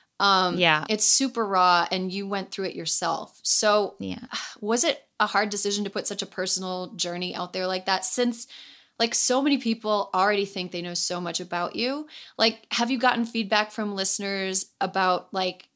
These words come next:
Speaker 1: hearing this podcast and hearing this series, and, like,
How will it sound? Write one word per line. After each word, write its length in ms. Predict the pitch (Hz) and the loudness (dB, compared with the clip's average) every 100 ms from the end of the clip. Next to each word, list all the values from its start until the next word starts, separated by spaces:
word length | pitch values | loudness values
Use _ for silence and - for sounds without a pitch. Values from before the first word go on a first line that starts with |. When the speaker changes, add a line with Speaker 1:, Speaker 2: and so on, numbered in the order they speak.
| _ - _ - | _ -20 _ -18
Speaker 1:
hearing 460 | - 233 254 240 233 | -8 -2 -2 0 0
this 180 | 214 | -2
podcast 800 | - 196 190 - 196 185 185 - 175 | -2 0 0 -2 -2 0 0 -2 -6
and 120 | 175 | -8
hearing 280 | 202 202 190 | -6 -6 -4
this 140 | 185 | -2
series, 640 | - 190 185 175 170 170 | -2 -4 -4 -4 -4 -6
and, 240 | 180 170 165 - - - _ | -6 -6 -8 -14 -20 -20 _
like, 340 | - 202 202 | 0 0 -2